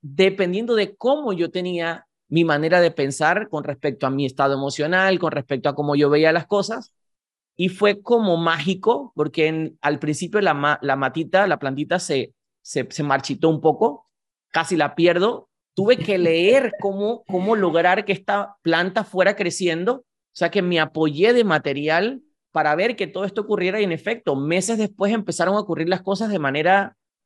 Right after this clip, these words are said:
Speaker 1: pues, intencional, pero en ese momento yo decía, "Esto es mágico", pero fue un mindset que hicimos con respecto a ese proceso.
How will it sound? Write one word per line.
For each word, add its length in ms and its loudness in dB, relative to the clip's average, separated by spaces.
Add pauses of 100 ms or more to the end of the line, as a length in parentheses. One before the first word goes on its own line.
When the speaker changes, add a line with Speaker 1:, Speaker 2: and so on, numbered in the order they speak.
(180)
Speaker 1:
pues, 180 2
intencional, 760 2
pero 240 4
en 120 0
ese 180 -4
momento 280 -2
yo 60 2
decía, 240 -2
"Esto 240 -2
es 80 -2
mágico", 540 -2
pero 180 0
fue 200 0
un 180 0
mindset 420 -2
que 120 -4
hicimos 340 -2
con 140 -4
respecto 460 -2
a 80 4
ese 200 -4
proceso. 480 -10